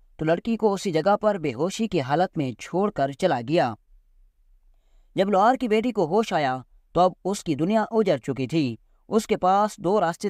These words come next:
थे, या तो वो वापस घर आ जाती और अपनी इज्जत का जनाजा निकलता हुआ अपनी आंखों से देखती, या फिर खुदकशी करके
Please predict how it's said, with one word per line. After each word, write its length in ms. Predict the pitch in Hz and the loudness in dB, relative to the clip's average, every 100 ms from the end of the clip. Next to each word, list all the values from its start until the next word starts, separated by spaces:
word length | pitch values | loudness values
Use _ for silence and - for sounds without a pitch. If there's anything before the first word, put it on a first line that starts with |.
| - | -6
थे, 220 | 131 113 _ _ - | -6 -8 _ _ -2
या 200 | 147 180 | 2 2
तो 140 | 185 | 2
वो 100 | 165 | 0
वापस 380 | 135 165 208 165 147 | 2 0 -2 -6 -2
घर 160 | 175 | 2
आ 120 | 185 | 2
जाती 420 | 165 165 170 175 160 _ _ | 4 2 2 -4 -6 _ _
और 80 | - | -2
अपनी 220 | 202 226 | -2 -2
इज्जत 440 | 214 - 175 226 - | -4 -4 0 -2 0
का 280 | 160 123 - _ _ 123 | -2 -2 -6 _ _ -6
जनाजा 480 | 143 147 175 220 | 0 2 2 2
निकलता 380 | 185 151 156 202 | 2 0 0 2
हुआ 260 | 190 202 196 | 2 2 2
अपनी 360 | - 170 156 | 2 -2 0
आंखों 320 | 147 202 - 226 | -2 -2 -4 -4
से 140 | 147 | -2
देखती, 500 | 131 127 160 131 110 _ _ _ - | -4 -4 -4 -4 -6 _ _ _ 2
या 180 | 214 | 4
फिर 220 | 240 220 120 | 4 0 -2
खुदकशी 600 | - 202 - 196 - 214 | -2 -2 -2 -2 -2 0
करके 440 | 175 165 143 | 0 0 -8